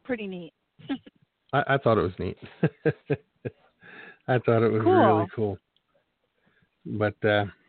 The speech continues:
Speaker 1: Well, I'm glad that you've seen so many of my videos. <laughs>
Speaker 2: Oh, yeah. I, I watched a lot of 'em. I found it, uh, because before I got into, got any tarantulas, uh, I did a lot of research,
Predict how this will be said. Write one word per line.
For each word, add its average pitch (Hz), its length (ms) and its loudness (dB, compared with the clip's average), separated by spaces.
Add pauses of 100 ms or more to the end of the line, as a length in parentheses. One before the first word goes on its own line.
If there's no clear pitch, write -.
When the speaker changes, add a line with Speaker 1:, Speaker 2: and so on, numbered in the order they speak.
Speaker 1:
Well, 285 280 2 (640)
I'm 240 180 0
glad 240 320 0
that 247 100 2
you've 226 200 -4
seen 254 240 -4
so 247 120 -2
many 240 220 -2
of 226 60 -4
my 208 140 -4
videos. 220 480 -2 (240)
<laughs> - 220 -2 (260)
Speaker 2:
Oh, 151 300 4
yeah. 139 180 -2 (120)
I, 123 100 -2
I 147 220 2
watched 170 360 0
a 156 40 0
lot 147 240 4
of 123 80 -2
'em. 113 80 -4
I 117 160 -2 (100)
found 135 220 0
it, 113 180 -8
uh, 117 240 -2 (840)
because 160 180 2
before 175 340 -2
I 170 60 0
got 143 160 -2
into, 120 240 -6 (300)
got 117 180 0
any 110 320 -8
tarantulas, 101 640 -10 (160)
uh, 104 320 -8 (840)
I 139 60 2
did 139 160 2
a 131 40 2
lot 127 180 4
of 113 100 0
research, 113 420 -2